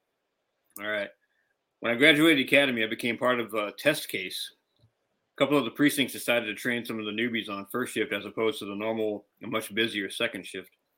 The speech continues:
I was totally fine with that. I always believed that a criminal who committed crimes during the day could care less who was watching, and in some small way that made them more dangerous. My original F T O had gone on vacation, which left me with another officer for a spell. Personally, I thought this, uh, substitution had more to do with the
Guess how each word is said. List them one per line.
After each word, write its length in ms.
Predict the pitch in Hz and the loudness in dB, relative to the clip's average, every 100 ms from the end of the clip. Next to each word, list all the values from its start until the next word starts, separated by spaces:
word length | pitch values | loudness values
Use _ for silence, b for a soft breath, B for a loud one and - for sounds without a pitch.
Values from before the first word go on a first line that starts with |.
| _ _ _ _ _ - | _ _ _ _ _ -4
I 40 | - | -2
was 100 | - | 6
totally 240 | 151 123 | 6 6
fine 320 | 110 120 120 | 4 -2 -2
with 80 | 98 | -2
that. 260 | 104 101 101 - _ - | 0 0 0 -6 _ -4
I 60 | 110 | 0
always 160 | 131 | 0
believed 260 | 120 139 120 | 4 4 6
that 120 | 113 | 2
a 40 | |
criminal 320 | 104 131 131 117 | 2 2 2 0
who 120 | 117 | -2
committed 360 | 117 117 110 | 0 0 0
crimes 340 | 104 120 120 107 | -2 -2 -2 -2
during 200 | 113 110 | -2 -2
the 60 | |
day 340 | 92 107 110 101 _ _ | -2 2 2 2 _ _
could 120 | _ - | _ 0
care 180 | 120 | 2
less 220 | 104 107 - | 2 0 -2
who 80 | |
was 160 | 107 95 | -6 -6
watching, 480 | 98 101 104 98 98 | -2 -2 -2 -6 -4
and 80 | 104 | -6
in 60 | |
some 200 | - 117 | -4 -4
small 320 | - 120 107 | -2 0 2
way 180 | 101 110 | 2 0
that 160 | 98 95 | 0 -2
made 180 | 101 95 | -2 -2
them 100 | 92 | -8
more 200 | 98 98 | -8 -8
dangerous. 520 | 98 101 92 - - _ _ _ _ _ _ _ - | -6 -8 -10 -14 -18 _ _ _ _ _ _ _ 0
My 60 | 120 | 8
original 320 | 147 135 131 | 8 8 6
F 100 | 127 | 4
T 160 | 120 | 4
O 100 | 120 | 4
had 160 | 117 107 | 4 2
gone 200 | 110 110 | 2 2
on 100 | 107 | 0
vacation, 460 | 98 110 113 107 107 | -2 0 0 0 -6
which 180 | 98 - | -6 -2
left 160 | 107 | -2
me 40 | 110 | -2
with 140 | 101 | -4
another 320 | 98 104 95 | -2 -2 0
officer 360 | 101 104 - 90 | -2 -2 -6 -10
for 120 | - 95 | -8 -8
a 40 | |
spell. 420 | - - 95 95 _ _ _ _ _ _ _ | -8 -6 -6 -6 _ _ _ _ _ _ _
Personally, 340 | 135 139 131 107 | 2 4 4 2
I 40 | |
thought 220 | 117 117 | 2 0
this, 300 | 107 110 - | 0 -4 -4
uh, 180 | 104 98 | -2 -2
substitution 600 | 95 131 117 - 135 117 | 0 0 0 0 0 2
had 160 | 110 107 | 0 2
more 180 | 117 | 2
to 100 | 113 | 2
do 140 | 104 113 | 4 2
with 80 | |
the 80 | 107 | 2